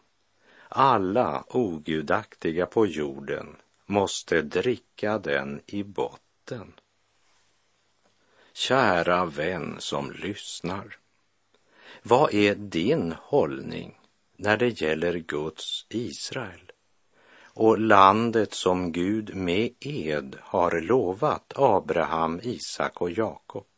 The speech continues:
Här vill jag citera något från profeten Obadja,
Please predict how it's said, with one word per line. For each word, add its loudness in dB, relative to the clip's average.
Här 4
vill 4
jag 4
citera 0
något 0
från 0
profeten -2
Obadja, 0